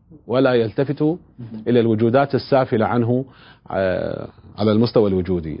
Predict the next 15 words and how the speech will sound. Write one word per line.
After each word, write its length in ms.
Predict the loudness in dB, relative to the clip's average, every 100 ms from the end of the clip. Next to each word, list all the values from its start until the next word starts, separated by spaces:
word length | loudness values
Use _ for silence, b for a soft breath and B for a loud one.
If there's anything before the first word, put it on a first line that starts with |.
| -2
طبعا 300 | 0 2 2
هذه 160 | 2
الفكرة 440 | 2 0 0 -2 -2
وهذه 360 | -2 0 0
الفلسفة 600 | 0 0 0 -2 -4 -6
تسربت 600 | -4 -2 2 2 0 -2 -4
إلى 200 | -2 0
بعض 200 | 0 0
المدارس 500 | -2 0 0 0 -6
الفكرية 720 | -8 -6 -2 0 0 0 0
الموجودة، 500 | 0 2 0 -2 -8 B B -18 -18 B -8
آه، 320 | -4 -2 -2 -2
والمعاصرة 680 | 0 0 0 -2 0 -2
اليوم 320 | 0 -2 -4 -4
عندنا، 560 | -2 -2 -2 -4 -6